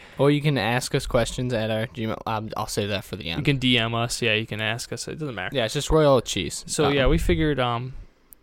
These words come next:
Speaker 2: why don't just go head, headstrong into this whole virus outbreak and, uh,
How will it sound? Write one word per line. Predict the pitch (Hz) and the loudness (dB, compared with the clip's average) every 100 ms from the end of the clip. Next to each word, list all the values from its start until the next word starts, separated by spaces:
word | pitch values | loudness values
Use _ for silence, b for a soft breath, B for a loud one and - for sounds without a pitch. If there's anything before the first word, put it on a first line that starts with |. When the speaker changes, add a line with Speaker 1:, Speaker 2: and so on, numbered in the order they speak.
| _ _ | _ _
Speaker 2:
why | 139 147 | 2 4
don't | 220 226 165 | 4 2 0
just | 147 | 0
go | 127 | 0
head, | - - - 175 190 - - - | -2 -2 0 -2 -2 -12 -14 -10
headstrong | - 165 - 151 135 123 | -4 -4 -2 -2 0 -2
into | 123 123 | -6 -2
this | 123 - | -2 -2
whole | 127 123 120 - | 0 -2 -2 2
virus | 127 120 - | 2 2 0
outbreak | 123 120 123 127 | -2 0 0 0
and, | 120 117 | -6 -4
uh, | 117 113 | -4 -4